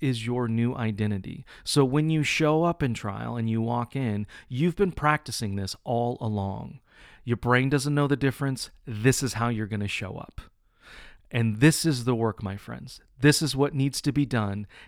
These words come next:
to get you to that place. That place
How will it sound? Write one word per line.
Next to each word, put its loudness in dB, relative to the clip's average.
to -6
get -2
you -2
to -2
that -4
place. -8
That -4
place -4